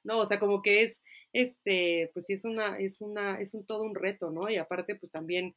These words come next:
eh, yo, por ejemplo, cuando me fui a vivir sola, también me acuerdo que era como, este, yo estaba acostumbrada a que abría la puertita y había papel de baño, y había shampoo, y había pasta de dientes, güey, y de repente es como, güey, no hay, pues, güey, lo tienes que comprar, ¿no? Entonces es como,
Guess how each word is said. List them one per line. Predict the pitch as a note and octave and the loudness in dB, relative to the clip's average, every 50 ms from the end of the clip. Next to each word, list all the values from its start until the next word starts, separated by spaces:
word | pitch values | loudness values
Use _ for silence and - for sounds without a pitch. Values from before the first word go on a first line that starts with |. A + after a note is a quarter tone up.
| _ _ | _ _
eh, | - G#3 F#3+ F#3 F3 E3+ E3+ E3+ E3 D#3+ | -2 0 0 2 2 2 0 0 2 2
yo, | G3 F#3+ | 0 2
por | G#3+ G#3+ | 4 0
ejemplo, | F#3+ - G3+ G#3 A3 A3+ | 0 0 -2 -8 -6 -8
cuando | G3 F#3 F3+ F3 | -6 -6 -6 -8
me | E3+ | -4
fui | - F#3+ | -2 0
a | |
vivir | G3 G#3 G3+ G3+ F#3+ | 0 2 2 0 0
sola, | E3+ - F#3+ F#3+ G3+ G3 | 0 -2 -2 -2 -2 -2
también | F3+ E3+ E3+ | -4 -4 -4
me | F3 F3 | -6 -6
acuerdo | F3 - F3+ F3 F3 | -6 -6 -4 -4 -4
que | E3+ - | -4 -4
era | E3 E3 | -6 -6
como, | - E3 D#3+ D#3 D#3 D3+ - _ _ _ | -6 -8 -10 -10 -10 -12 -14 _ _ _
este, | - F#3+ D#3+ - - - - E3+ E3+ E3+ E3+ E3 - _ _ _ _ _ _ | -14 -12 -10 -12 -12 -8 -8 -6 -6 -6 -6 -10 -12 _ _ _ _ _ _
yo | A3 | 0
estaba | G3+ - G#3+ G#3+ | 4 6 6 4
acostumbrada | G#3+ G#3+ G3 - G3 F#3 F#3 F#3+ F#3+ G3 | 6 2 0 0 -2 0 2 4 4 4
a | G3+ | 4
que | G3 F#3 F3 | 2 2 2
abría | F3 F3+ F3+ F3+ F3+ G3 G3 G3 | 4 4 2 4 4 4 4 4
la | G#3 G#3+ G#3+ | 4 2 2
puertita | - F3 E3 - F#3 - - F#3+ F3+ | 0 -4 -4 -6 -8 -6 -2 0 0
y | F3+ | 0
había | F3 E3+ E3+ F3 | 0 0 0 0
papel | - F3+ F3+ - F3 E3+ | -2 -4 -4 -2 -2 0
de | E3+ E3 | 0 0
baño, | E3 E3 D#3+ E3+ F3 F3 | 0 -2 -2 -4 -4 -4
y | E3+ E3+ | -4 -2
había | E3 E3 E3 E3 E3 E3 E3 E3 E3 D#3+ | -4 -2 -2 -4 -4 -4 -6 -6 -8 -10
shampoo, | D#3+ - F3+ E3 E3+ - - F#3+ F#3 F#3 F3+ F#3 F#3 | -8 -10 -10 -10 -10 -8 -4 -2 0 2 2 2 2
y | F#3+ F#3 | 2 0
había | F3 E3+ E3+ F3 F3 F3 F3 F3 E3+ E3+ F#3 - _ | 0 0 -2 0 0 2 2 2 0 -2 -4 -4 _
pasta | - G#3 G3 G3 G#3+ | 2 2 2 4 2
de | G3 F#3 F3 | 2 2 4
dientes, | E3+ F#3 F#3 F3+ F3+ E3+ - F#3+ F3+ F3 | 4 2 0 0 0 -2 -2 -4 -2 -2
güey, | F#3 F#3 F3+ G3 G3 | -2 0 0 2 2
y | F#3 | 2
de | F3 E3+ | 2 2
repente | E3+ F3 E3+ - F#3 F#3 F3+ - F#3+ | 0 -2 -2 -2 -4 -4 -2 -4 -4
es | F3+ - | -4 -4
como, | - F#3 F3 E3 | -6 -6 -4 -2
güey, | F3 F#3 F#3+ F#3+ | 0 -2 0 0
no | F#3+ G3 G3 | 2 2 4
hay, | G#3 A3+ A#3 G#3+ G#3+ - | 6 4 4 4 0 -4
pues, | - E3 E3 | -12 -12 -10
güey, | D#3+ F3 F#3 F3+ F3 E3 | -6 -2 -2 -2 -2 -4
lo | D#3 | -8
tienes | - - E3 - | -12 -16 -20 -20
que | F3 | -20
comprar, | _ - E3 D#3 _ G3 F#3+ F3+ E3+ - _ _ _ | _ -16 -18 -12 _ -6 -6 -6 -6 -12 _ _ _
¿no? | D#3+ E3 F#3+ | -20 -20 -20
Entonces | A3+ A3 _ F#3+ F3 F#3 F#3 F#3+ | -20 -18 _ -16 -14 -8 -6 -6
es | F#3+ - | -6 -4
como, | - G3 F#3+ F#3+ F#3 D#3+ - | -4 -2 0 0 0 -2 -4